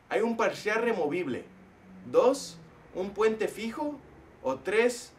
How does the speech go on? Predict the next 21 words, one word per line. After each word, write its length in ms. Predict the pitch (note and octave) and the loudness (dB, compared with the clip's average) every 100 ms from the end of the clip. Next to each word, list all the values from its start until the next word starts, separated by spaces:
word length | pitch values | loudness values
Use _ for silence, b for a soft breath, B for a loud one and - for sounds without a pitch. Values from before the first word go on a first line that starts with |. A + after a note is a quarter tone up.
| - | -12
un 160 | E3 F#3+ | -6 -4
implante, 560 | E3 D#3 E3 C#3 G2 F2 - - - - | -4 -2 -2 -2 -8 -18 -20 -20 -18 -10
como 180 | A#2 | -6
ve 140 | A#2 C3+ | 0 0
aquí. 260 | C3 A2 - - B B B B - | -2 -10 -16 -20 B B B B -8
En 140 | C#3+ | -4
mi 80 | D#3 | -4
opinión, 400 | D#3 E3 G#3 A#3+ | -4 -2 0 2
el 100 | A3 | 2
implante 560 | F3+ D#3 G3+ G#3 G#3 G#3 | 0 -2 -2 -2 2 0
es 120 | G3+ | 2
la 100 | F#3 | -2
mejor 260 | F3+ F3+ | -2 -4
opción 400 | F#3+ - F#3 G3+ | -4 -4 -6 -6
para 260 | G3+ D#3+ C#3 | -4 -2 0
reponer 600 | B2+ C3+ C3+ D3+ F3+ - - _ _ - | -2 -6 -4 0 -2 -2 -18 _ _ -8
un 220 | F3 F3 | -6 -4
diente 440 | F3+ G3+ G3+ G#3+ | -4 -6 -4 -4
o 80 | D3 | -4
una 260 | D3+ D#3 C#3 | -6 -4 -2
muela. 340 | C3 A#2 A2+ | 0 -2 -4